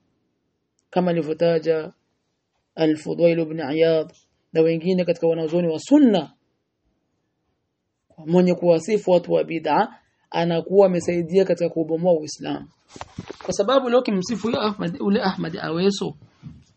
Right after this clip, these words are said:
wakamsifu Uthman Maalim na wengine katika watu wa bid'a, bi maana unawaonesha wale ma-, ma-,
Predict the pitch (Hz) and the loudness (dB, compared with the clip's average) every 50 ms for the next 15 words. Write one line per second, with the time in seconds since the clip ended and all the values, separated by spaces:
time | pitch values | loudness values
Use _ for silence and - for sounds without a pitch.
0 | _ _ _ _ _ _ _ _ _ _ _ _ _ - 196 175 190 185 190 185 | _ _ _ _ _ _ _ _ _ _ _ _ _ -6 -4 -2 0 -2 -2 -2
1 | 226 208 214 220 190 151 165 175 175 170 170 151 175 202 208 196 175 151 143 - | -4 -2 -2 -2 -2 0 -2 -2 -2 0 0 2 2 2 2 0 -2 -4 -6 -10
2 | _ _ _ _ _ _ _ _ _ _ _ _ _ _ _ _ - 175 180 185 | _ _ _ _ _ _ _ _ _ _ _ _ _ _ _ _ -2 0 0 2
3 | 185 196 220 214 202 - 190 190 190 208 208 185 175 170 190 208 196 175 156 - | 0 0 0 0 -2 -2 -2 -2 0 2 2 2 2 0 -2 -4 -4 -6 -8 -10
4 | _ _ _ _ _ _ _ _ _ _ _ _ _ _ _ _ _ _ - 151 | _ _ _ _ _ _ _ _ _ _ _ _ _ _ _ _ _ _ -4 0
5 | 160 165 170 180 202 233 240 220 190 180 175 170 170 196 220 - 190 180 190 202 | 2 4 4 6 6 6 6 6 4 4 2 2 0 0 0 0 0 0 0 0
6 | 208 202 196 - 226 220 202 190 190 185 | 0 -2 -2 -4 -8 -8 -10 -10 -10 -10